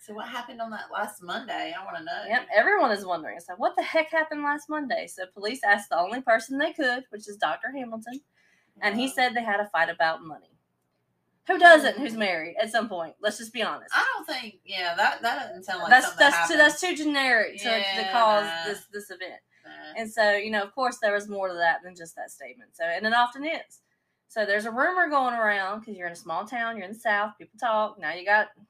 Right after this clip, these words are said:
Speaker 2: stuff
Speaker 1: Can't
Speaker 2: going
Speaker 1: hide
Speaker 2: on.
Speaker 1: things,
Speaker 2: Can't,
Speaker 1: but for so
Speaker 2: can't do
Speaker 1: long.
Speaker 2: it.
Speaker 1: Okay.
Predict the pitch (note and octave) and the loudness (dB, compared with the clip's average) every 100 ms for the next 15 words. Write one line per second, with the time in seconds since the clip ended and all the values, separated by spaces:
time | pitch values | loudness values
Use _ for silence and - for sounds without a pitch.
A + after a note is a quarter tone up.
0 | _ _ - - A3+ B3 - A#3+ B3+ - | _ _ -10 -6 -2 2 4 2 0 -6
1 | F#3+ F#3+ A#3 - G#3+ G3 G#3 G3 A#3 B3 | -6 -6 -6 -6 -14 -12 -10 -6 -6 -4
2 | F#3+ G#3+ - _ - E3+ D#4 | -4 -4 -8 _ -10 -10 -10